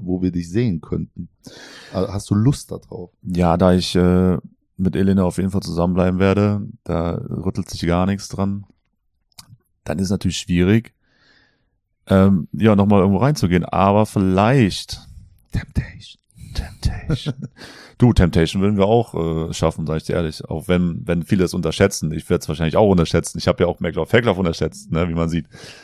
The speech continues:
Speaker 1: <laughs>
Speaker 2: aber ich glaube, das w-, würden wir schaffen, genauso wie Sommerhaus, obwohl Sommerhaus, glaub ich, boah,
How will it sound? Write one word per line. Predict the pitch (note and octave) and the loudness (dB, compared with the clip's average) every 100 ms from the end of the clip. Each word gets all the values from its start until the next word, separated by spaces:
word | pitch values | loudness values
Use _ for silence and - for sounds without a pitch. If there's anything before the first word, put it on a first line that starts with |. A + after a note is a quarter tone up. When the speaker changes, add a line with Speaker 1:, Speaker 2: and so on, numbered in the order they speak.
| - | -4
Speaker 1:
<laughs> | - - - - | -2 -2 -10 -8
Speaker 2:
aber | - G#2 A#2 F#2+ G#2 A2+ - _ _ _ _ | 2 4 6 4 4 0 -8 _ _ _ _
ich | F#2 E2+ - | -8 -8 -2
glaube, | F2+ G2 F#2+ | 2 4 4
das | F#2 - | 0 -4
w-, | E2+ - | -16 -6
würden | G2 G2+ | -4 -4
wir | F2 | -4
schaffen, | - G2+ F2 - - _ _ - | -4 -4 -6 -16 -20 _ _ -12
genauso | F#2 F2 G2 G2 | -4 0 0 0
wie | F2+ | -2
Sommerhaus, | E2+ G2 G#2+ F2 D#2 - - | 0 2 4 2 -2 -6 -12
obwohl | - E2 | -2 0
Sommerhaus, | E3 G#2+ G2+ G2+ A2 - | 2 2 2 2 2 -2
glaub | - G2 - | 0 0 0
ich, | A2 A#2 - _ _ _ _ _ _ _ _ | -4 -4 -10 _ _ _ _ _ _ _ _
boah, | - G2+ A1+ - | 0 0 0 -8